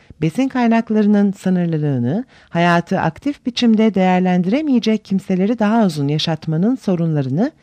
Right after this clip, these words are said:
hep biliyoruz. Akla başka sorular da geliyor. Daha uzun yaşamak gerçekten hayatımızın kalitesini düzeltecek mi? Giderek artan bu hoşnutsuzluk, yalnızlık ve çaresizlik duygularına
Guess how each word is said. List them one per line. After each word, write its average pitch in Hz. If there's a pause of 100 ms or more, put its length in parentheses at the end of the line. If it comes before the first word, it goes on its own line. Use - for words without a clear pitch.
(160)
hep -
biliyoruz. 123 (1800)
Akla 320
başka 277
sorular 247
da 151
geliyor. 123 (320)
Daha 277
uzun 247
yaşamak 240
gerçekten 277
hayatımızın 233
kalitesini 233
düzeltecek 143
mi? 113 (460)
Giderek 240
artan 208
bu 202
hoşnutsuzluk, 190 (280)
yalnızlık 208
ve 262
çaresizlik 202
duygularına 175